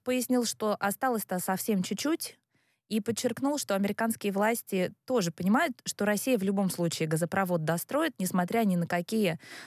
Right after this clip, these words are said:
ограничительные меры. Ну, возможно, чуть больше времени уйдет, чем планировалось, ничего страшного. Все равно это месяц туда, месяц обратно, вот так сказал Медведев, м, на несколько месяцев больше. И нет в этом никакой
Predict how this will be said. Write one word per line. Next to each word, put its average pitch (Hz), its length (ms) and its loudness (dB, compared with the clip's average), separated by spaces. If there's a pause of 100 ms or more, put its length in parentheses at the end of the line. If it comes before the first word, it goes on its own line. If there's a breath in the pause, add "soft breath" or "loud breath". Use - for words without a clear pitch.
ограничительные 220 840 4
меры. 180 280 4
Ну, 254 180 4
возможно, 226 440 4
чуть 214 160 -2
больше 202 320 2
времени 180 320 4
уйдет, 196 340 2
чем 180 420 0 (240)
планировалось, 214 640 2
ничего 233 340 2
страшного. 170 600 0 (300 loud breath)
Все 247 140 4
равно 240 180 6
это 214 300 0
месяц 240 580 2
туда, 214 280 4
месяц 233 440 0
обратно, 202 440 2
вот 165 120 -6
так 156 160 -6
сказал 160 260 -2
Медведев, 202 440 2 (220)
м, 165 200 -2
на 175 80 2
несколько 180 400 -2
месяцев 180 420 0
больше. 165 540 -2 (280 loud breath)
И - 100 -4
нет 262 200 4
в 220 60 -8
этом 196 180 0
никакой 202 560 2